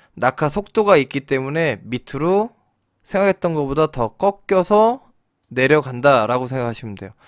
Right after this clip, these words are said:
여기서 내가 꺾어주게 되면 여기서 밑으로, 네트 밑으로 감겨서 네트에 걸리게 돼요. 그래야 실수 없이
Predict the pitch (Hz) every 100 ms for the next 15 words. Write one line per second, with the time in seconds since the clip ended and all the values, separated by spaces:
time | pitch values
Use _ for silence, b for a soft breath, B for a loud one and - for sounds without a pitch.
0 | b b b 120 139 117 123 190 - 208
1 | 196 - 151 165 135 123 170 170 101 104
2 | _ _ _ _ _ _ _ _ _ _
3 | _ _ _ _ _ 104 113 165 196 -
4 | _ _ _ _ - 113 - - 147 185
5 | 214 208 _ _ _ _ _ _ _ _
6 | _ _ _ _ _ _ _ _ _ _
7 | _ _ _ _ _ _ _ _ _ _
8 | _ - 131 143 175 117 123 - 147 185
9 | 208 _ - 131 131 131 135 113 - 151
10 | 151 117 117 117 101 107 101 _ _ _
11 | _ _ _ _ _ _ _ _ _ _
12 | _ _ _ _ _ - 160 175 180 139
13 | - 269 - 240 175 - - 143 156 127
14 | 101